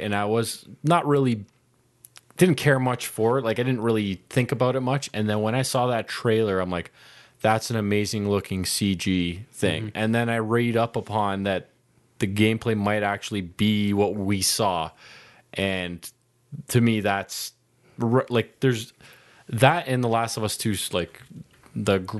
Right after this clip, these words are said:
Speaker 1: the animations and the quality
Speaker 2: Yeah.
Speaker 1: of gameplay, they stood apo-, above everything else to me.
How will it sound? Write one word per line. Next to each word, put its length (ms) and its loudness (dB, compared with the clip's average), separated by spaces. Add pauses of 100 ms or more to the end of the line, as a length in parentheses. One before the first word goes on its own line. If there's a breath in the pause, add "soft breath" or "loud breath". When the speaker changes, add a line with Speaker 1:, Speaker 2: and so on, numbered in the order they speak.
Speaker 1:
the 460 0
animations 880 -2
and 160 -2
the 60 -4
quality 640 0 (100)
Speaker 2:
Yeah. 220 0
Speaker 1:
of 180 -4
gameplay, 600 -2 (240)
they 140 0
stood 260 0
apo-, 340 -4
above 440 0
everything 380 -4
else 220 -8
to 80 -10
me. 180 -12